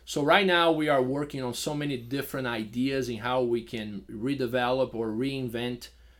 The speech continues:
and still keep some of that amazing,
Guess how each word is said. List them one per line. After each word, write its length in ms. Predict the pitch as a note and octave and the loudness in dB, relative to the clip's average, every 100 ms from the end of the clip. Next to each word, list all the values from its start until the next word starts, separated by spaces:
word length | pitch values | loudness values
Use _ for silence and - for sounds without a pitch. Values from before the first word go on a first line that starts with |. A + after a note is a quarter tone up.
| - | -12
and 120 | G#2 | -8
still 280 | - - D3 | -4 0 0
keep 340 | D3 C#3+ C#3+ | -2 -4 -4
some 300 | - C3+ B2+ | -6 -4 -4
of 160 | A#2 A2+ | -4 -4
that 340 | A#2 A#2 F#2+ - - _ _ - | 0 0 -2 -10 -20 _ _ -12
amazing, 680 | G#2 A2 A#2+ B2 A#2 A#2 | -6 -2 0 0 -2 -6